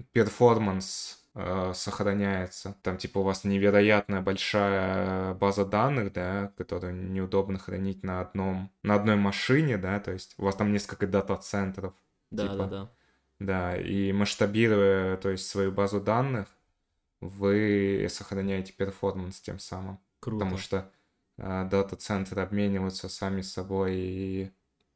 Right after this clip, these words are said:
Speaker 1: данными, сохраняя перформанс обращения к базе клиентами.
Speaker 2: Звучит масштабно. Поднял кластер
Speaker 1: Да, ну,
Speaker 2: Кассандры.
Speaker 1: ну, как бы маленький кластер.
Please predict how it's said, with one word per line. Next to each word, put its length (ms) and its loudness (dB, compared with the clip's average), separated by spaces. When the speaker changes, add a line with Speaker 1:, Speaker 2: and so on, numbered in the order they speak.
Speaker 1:
данными, 720 -2
сохраняя 600 -4
перформанс 880 -8
обращения 800 -2
к 140 -6
базе 680 0
клиентами. 680 -2
Speaker 2:
Звучит 500 -8
масштабно. 640 -6
Поднял 600 -4
кластер 540 -4
Speaker 1:
Да, 80 -4
ну, 80 -4
Speaker 2:
Кассандры. 540 -2
Speaker 1:
ну, 540 2
как 200 -2
бы 80 -2
маленький 440 -2
кластер. 600 -4